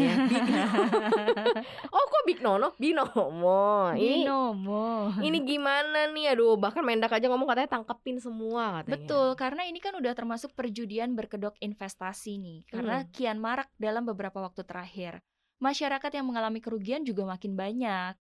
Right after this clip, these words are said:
Speaker 2: Dan Komisi enam D P R R I meminta agar Menteri Perdagangan Muhammad Lutfi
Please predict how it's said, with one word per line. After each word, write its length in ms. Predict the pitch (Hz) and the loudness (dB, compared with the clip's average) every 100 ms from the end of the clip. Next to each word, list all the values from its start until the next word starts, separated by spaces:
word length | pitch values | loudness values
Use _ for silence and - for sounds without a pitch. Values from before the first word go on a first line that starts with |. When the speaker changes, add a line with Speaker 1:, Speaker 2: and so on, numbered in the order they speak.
| _ _ - | _ _ -8
Speaker 2:
Dan 220 | 185 180 | -6 -6
Komisi 680 | 185 190 190 233 247 254 | -6 -6 -6 -4 -2 -2
enam 260 | 240 196 240 | -4 -2 0
D 120 | 226 | 0
P 100 | 196 | -2
R 140 | 185 175 | -4 -4
R 200 | 190 - | -6 -6
I 140 | - | -6
meminta 460 | 294 254 220 214 196 | -4 -2 -4 -4 -4
agar 220 | 247 214 | -4 -4
Menteri 280 | 202 196 233 | -4 -6 -6
Perdagangan 600 | 233 196 190 185 185 220 | -6 -4 -4 -4 -4 -4
Muhammad 400 | 247 233 196 190 | -2 -2 -4 -6
Lutfi 500 | 196 185 180 - 311 | -8 -10 -10 -8 -6